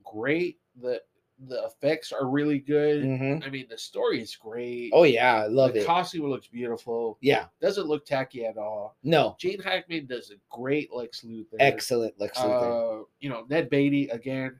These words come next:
Speaker 2: Wonderful
Speaker 1: badass.
Speaker 2: supporting cast.
Speaker 1: Ri-
Speaker 2: Also had a, had a bit of a, already a career, so
Speaker 1: Yeah.
Speaker 2: he was another kind of name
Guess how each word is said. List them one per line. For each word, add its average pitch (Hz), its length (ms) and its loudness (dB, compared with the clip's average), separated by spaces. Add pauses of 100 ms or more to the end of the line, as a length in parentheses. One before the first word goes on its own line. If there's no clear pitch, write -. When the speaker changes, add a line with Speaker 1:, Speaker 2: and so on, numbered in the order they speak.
(140)
Speaker 2:
Wonderful 135 460 6
Speaker 1:
badass. 127 60 2
Speaker 2:
supporting 123 420 0
cast. 127 280 4
Speaker 1:
Ri- 143 60 6
Speaker 2:
Also 190 300 10
had 160 180 12
a, 139 200 6
had 143 160 4
a 135 40 4
bit 143 160 2
of 131 120 0
a, 120 180 2 (100)
already 123 300 -2
a 117 80 0
career, 135 400 -4
so 185 140 -2
Speaker 1:
Yeah. - 100 -2
Speaker 2:
he 156 80 -6
was 185 180 -2
another 151 260 0
kind 131 220 -4
of 120 80 -10
name 127 400 -8